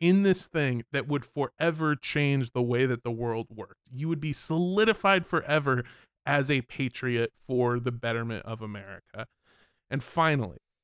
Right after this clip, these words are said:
there are those closest to the origins of all of Q's greatest claims, those who I am giving their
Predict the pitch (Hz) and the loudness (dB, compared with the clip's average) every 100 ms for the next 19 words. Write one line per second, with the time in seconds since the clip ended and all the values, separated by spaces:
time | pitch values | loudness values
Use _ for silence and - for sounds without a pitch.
0 | _ _ _ _ 127 151 165 165 - 139 | _ _ _ _ -2 2 4 2 4 6
1 | 139 135 127 - 127 139 139 127 - - | 6 4 2 -2 -2 2 2 0 -6 -2
2 | 156 175 - 208 208 - - 156 160 139 | 4 4 4 2 2 0 2 2 4 4
3 | 135 135 131 123 - 120 120 123 127 - | 4 2 0 -2 -6 -4 0 2 2 -4
4 | - - 117 110 - 113 113 113 - - | -10 -4 -4 -4 -6 -6 -4 -8 -12 -12
5 | 101 85 101 - 143 165 - 175 165 165 | -10 -10 -8 2 2 2 2 2 2 0
6 | 147 135 139 127 127 | 0 -2 -2 0 0